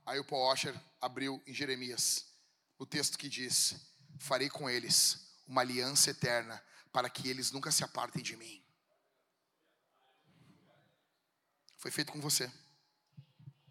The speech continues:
Deus fez conosco. Não dá.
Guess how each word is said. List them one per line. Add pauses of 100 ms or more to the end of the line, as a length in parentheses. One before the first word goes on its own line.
(600)
Deus
fez
conosco. (1160)
Não
dá.